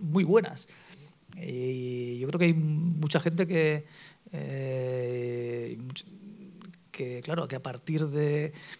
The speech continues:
de determinadas premisas, joder, es-, está haciendo libros, pequeños libros, pequeñas joyas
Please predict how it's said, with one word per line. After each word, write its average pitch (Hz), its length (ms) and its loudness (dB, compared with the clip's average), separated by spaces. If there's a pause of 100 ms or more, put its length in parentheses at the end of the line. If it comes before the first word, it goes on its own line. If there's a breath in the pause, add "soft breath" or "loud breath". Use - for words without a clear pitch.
(140 loud breath)
de 143 880 -2
determinadas 143 520 0
premisas, 151 640 0 (140)
joder, - 320 -4 (240)
es-, - 180 -14
está - 320 -10
haciendo 143 500 -2
libros, 151 460 0
pequeños 156 360 -6
libros, 160 260 -4
pequeñas - 360 -4
joyas 185 500 0